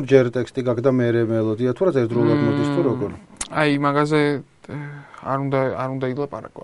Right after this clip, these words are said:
Speaker 2: ადამიანმა,
Speaker 1: ხო.
Speaker 2: იმიტომ რომ როგორც იტყვი, რომ აი,
Speaker 1: ხო,
Speaker 2: ესე
Speaker 1: ბაზარი არის, ხო.
Speaker 2: ა, რო, რო იტყვი, რომ აი, ესე ვწერ სიმღერას, მერე ეგრე აღარ წერ არასდროს,
Speaker 1: მმ.
Speaker 2: რა. ყოველ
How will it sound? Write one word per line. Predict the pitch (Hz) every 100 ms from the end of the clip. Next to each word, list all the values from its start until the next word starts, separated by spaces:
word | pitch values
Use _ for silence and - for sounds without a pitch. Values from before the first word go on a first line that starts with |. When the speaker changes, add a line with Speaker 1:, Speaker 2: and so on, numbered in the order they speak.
| -
Speaker 2:
ადამიანმა, | 110 110 - - -
Speaker 1:
ხო. |
Speaker 2:
იმიტომ | - 135
რომ | 147 139
როგორც | 135 127 - - -
იტყვი, | - - -
რომ | -
აი, | - 113
Speaker 1:
ხო, | 214
Speaker 2:
ესე |
Speaker 1:
ბაზარი | 147 156 196 190
არის, | 104
ხო. | - 156
Speaker 2:
ა, | 147 147
რო, | 160 175 160
რო | 165 175
იტყვი, | 185 156
რომ | 139 131
აი, | 131 135
ესე | - 117
ვწერ | - 135
სიმღერას, | - 147 156 175
მერე | 156 151 156 139
ეგრე | 156 151
აღარ | 120 117 -
წერ | - 123 120
არასდროს, | 123 120 139 127 120
Speaker 1:
მმ. | -
Speaker 2:
რა. | 131 135 - - _ -
ყოველ | 170 180